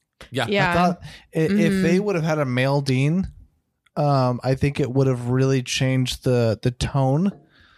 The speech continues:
Speaker 3: of, like, a anti-men kind of
Speaker 1: Mm-hmm.
Speaker 3: thing to it.
Speaker 1: Yeah.
Speaker 2: Yeah.
Speaker 3: And, uh, the fact that they used a girl best friend and the,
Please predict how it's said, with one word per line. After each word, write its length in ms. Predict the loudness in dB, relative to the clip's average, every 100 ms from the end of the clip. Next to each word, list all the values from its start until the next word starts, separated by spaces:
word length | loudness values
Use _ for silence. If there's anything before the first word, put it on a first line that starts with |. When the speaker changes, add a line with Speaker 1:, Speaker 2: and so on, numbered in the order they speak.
| _ _ -6
Speaker 3:
of, 200 | -4 0
like, 260 | 0 0
a 340 | 0 2 0 0
anti-men 920 | -2 -2 0 0 0 0 0 2 0 -4 _ _ -14
kind 200 | -4 0
of 80 | 0
Speaker 1:
Mm-hmm. 60 | 0
Speaker 3:
thing 220 | 0 0
to 180 | 0 0
it. 160 | 0 -4 -10
Speaker 1:
Yeah. 160 | -4
Speaker 2:
Yeah. 380 | 0 0 0 -2 -6 -6
Speaker 3:
And, 360 | -2 0 0 0
uh, 160 | 0 0
the 100 | -2
fact 260 | 0 0
that 100 | 0
they 120 | 0
used 260 | 2 2 0
a 80 | -2
girl 260 | 0 0
best 300 | 2 0 -2
friend 420 | -2 0 2 0 -2
and 220 | -2 0
the, 120 | 0